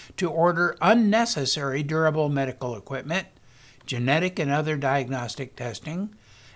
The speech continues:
and pain medications, either without any patient interaction or with only a brief telephonic conversation with patients they had never met or seen.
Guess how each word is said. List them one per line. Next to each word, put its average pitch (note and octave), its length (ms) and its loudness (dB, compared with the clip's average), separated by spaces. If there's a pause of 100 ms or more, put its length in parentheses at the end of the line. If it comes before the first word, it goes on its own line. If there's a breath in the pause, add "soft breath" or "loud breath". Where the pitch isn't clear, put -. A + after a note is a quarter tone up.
and C#3+ 240 -2
pain A3 320 0
medications, B2+ 840 -6 (360 soft breath)
either D3 400 0
without F3 640 2
any G#3 300 2
patient F3+ 520 -4
interaction D3+ 840 -2
or D#3+ 460 2 (360 loud breath)
with C#3+ 180 -2
only F#3 300 4
a D3+ 140 0
brief D3+ 560 0
telephonic D3 680 -4
conversation C3 880 -4 (320 loud breath)
with D3+ 260 -2
patients F3+ 540 0
they D3+ 180 0
had C3+ 140 -2
never E3+ 440 2
met E3 480 0
or C#3+ 180 0
seen. C#3 460 -2